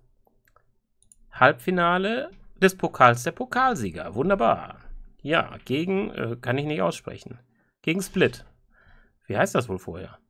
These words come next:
Naja. Okay, das findet statt am siebten dritten. Ach, da sind wir ja schon pleite. <laughs> Das werden wir also wahrscheinlich nicht mehr erleben. Mal sehen. Ich bin gespannt, äh, ob uns der Pleitegeier erwischt oder nicht. So, achtzehnter Spieltag, der letzte Spieltag vor der Winterpause, zweiter Dezember.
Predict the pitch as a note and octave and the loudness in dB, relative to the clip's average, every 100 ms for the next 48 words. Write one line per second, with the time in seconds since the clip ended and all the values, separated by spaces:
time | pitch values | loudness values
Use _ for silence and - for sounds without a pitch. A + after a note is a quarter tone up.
0 | _ _ _ _ F3+ D3 - _ _ _ | _ _ _ _ -6 -4 -8 _ _ _
1 | - - - - - - _ - B2 G#3+ | -20 -20 -20 -20 -20 -20 _ -6 0 2
2 | C3 E2 - E3 G3 F#3+ - F#3 F3+ - | 2 2 0 2 0 0 0 -2 -2 -2
3 | D#3+ D3+ D3+ - C#3+ D3 - F#2+ F2+ - | -2 -2 -4 -6 -2 0 0 -4 -8 -2
4 | C3+ D#3 E3 D3 D3+ C#3 A2 F#2 - - | -2 0 -2 0 -2 -2 -4 -4 -14 -20
5 | - - - - _ _ _ - - - | -16 -12 -12 -16 _ _ _ -20 -20 -20
6 | _ - B2 D3 C3 B2 B2 A#2+ B2 A#2+ | _ -2 0 2 4 4 4 4 2 2
7 | B2+ G#2+ F#2 F2 E2 F#2+ G2+ G2 D#2+ - | 0 -2 -6 -8 -10 -8 -6 -8 -10 -4
8 | E3 E3+ - F3+ G#3+ - - D3+ D3+ D#3 | -2 0 2 2 0 -8 -2 0 0 -2
9 | D#3 - D3 - C#3+ C#3 C3 B2 A#2+ G#2 | -6 -2 -2 2 2 2 2 2 2 0
10 | C3 - B2 G#2+ F2 - - D3 A#2+ - | -4 -4 -4 -4 -6 -16 -4 0 2 2
11 | E3+ - D#3+ B2 G#3 A3+ G#3+ G3 - C#3+ | 0 0 0 0 -2 -2 0 -2 0 0
12 | D#3+ - - F3 - E3+ E3 D#3+ - A#2 | 0 -2 -6 -8 -6 -6 -6 -8 -4 -2
13 | G#2+ B2 G#3+ F#3 E3+ D#3+ E3 D#3 - C#3 | 0 -2 -2 0 2 2 0 -2 -2 -2
14 | C3+ G#3 - E3 F3 | 0 -4 -4 -2 -2